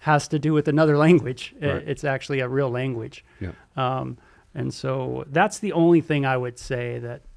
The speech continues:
Speaker 1: uh, you know, that I don't, I, I, I don't know about this, what's being spoken of in verse two, verse three, and verse four.
Speaker 2: Right.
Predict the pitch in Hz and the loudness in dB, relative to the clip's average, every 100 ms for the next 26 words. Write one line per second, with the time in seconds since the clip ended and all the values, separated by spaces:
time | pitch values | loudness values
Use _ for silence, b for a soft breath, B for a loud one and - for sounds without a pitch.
0 | - _ 135 120 120 120 123 - _ _ | -20 _ -12 -12 -14 -14 -18 -20 _ _
1 | 143 123 120 117 123 120 139 143 143 - | -8 -6 -6 -8 -10 -8 -2 -2 -2 -4
2 | 139 143 147 135 135 131 139 135 135 135 | -6 -6 -6 -4 -4 -4 -4 -4 -2 -6
3 | - _ _ _ 135 139 139 127 120 120 | -12 _ _ _ -2 2 2 0 -4 -6
4 | 117 - - - _ 131 131 127 120 - | -8 -12 -18 -20 _ -8 -6 -6 -8 -12
5 | 131 127 - 120 120 - 131 - 127 123 | -12 -10 -10 -10 -10 -8 -8 -6 -10 -8
6 | 120 120 123 117 - - - 143 131 127 | -10 -8 -8 -10 -14 -16 -8 -6 -6 -8
7 | 120 b b _ 131 131 - - 127 123 | -12 b b _ -8 -8 -12 -12 -10 -8
8 | 123 120 120 117 120 120 - - _ _ | -10 -10 -12 -12 -12 -14 -20 -20 _ _
9 | 139 110 - _ _ 95 | -14 -14 -18 _ _ -8